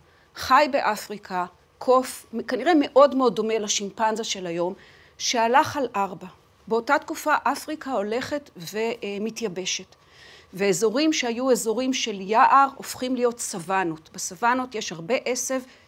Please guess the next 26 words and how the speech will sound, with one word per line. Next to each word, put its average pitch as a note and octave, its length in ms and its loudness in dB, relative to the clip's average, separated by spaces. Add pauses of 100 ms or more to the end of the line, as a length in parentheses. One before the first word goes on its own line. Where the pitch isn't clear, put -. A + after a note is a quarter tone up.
(140)
ומעט G#3+ 500 -4
עצים. F3 340 -8 (480)
ומתחילים A#3 560 -2
להופיע D4+ 460 0
ההומינידים A#3+ 680 -2
הראשונים, G#3+ 540 -6
זאת G3 100 -14
אומרת, A3+ 180 -8
מתחילים A3+ 420 -6
להופיע A#3 400 -4
האנש-, F#3 340 -4 (300)
היצורים A#3+ 500 -2
הראשונים A#3 460 -4
שהולכים G#3 680 -2
על F#3 60 -4
שתיים. F#3 420 -6 (560)
המעבר G3 540 0
הזה B3+ 380 2
מהליכה A#3+ 600 -2
על B3 100 4 (100)
ארבע B3 320 2
להליכה G3 480 -4
על A#3+ 60 -2
שתיים C4+ 340 0
הוא B3+ 120 0
מעבר G3 360 -4